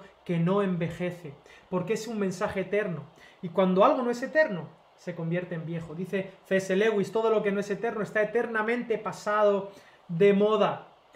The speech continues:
Por lo tanto, el evangelio es una nueva, es una noticia, es información veraz acerca de un hecho. Así que es mejor que vivas de acuerdo a los hechos y no de acuerdo a tus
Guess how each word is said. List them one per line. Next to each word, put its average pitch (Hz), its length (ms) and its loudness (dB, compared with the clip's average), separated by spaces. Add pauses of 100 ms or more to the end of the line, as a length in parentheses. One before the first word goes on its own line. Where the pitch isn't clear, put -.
(500)
Por 175 120 -4
lo 180 140 0
tanto, 247 240 2
el 240 60 4
evangelio 233 420 0
es - 140 -2
una 247 180 -2
nueva, 226 460 0
es - 100 -12
una 226 120 -2
noticia, 202 540 -4
es 170 120 -10
información 220 680 -4
veraz 208 440 2 (220)
acerca 202 760 -2 (240)
de 175 500 -2
un 190 220 0
hecho. 170 360 -8 (520)
Así 196 300 -10
que 233 380 0
es 208 140 -4
mejor 254 400 -2
que 220 100 0
vivas 220 320 -2
de 190 100 -2
acuerdo 214 500 0
a 190 40 4
los 175 320 -4
hechos 226 380 -6
y 175 40 -6
no 185 100 -6
de 190 80 -6
acuerdo 190 280 -6
a 175 80 -6
tus 175 220 -10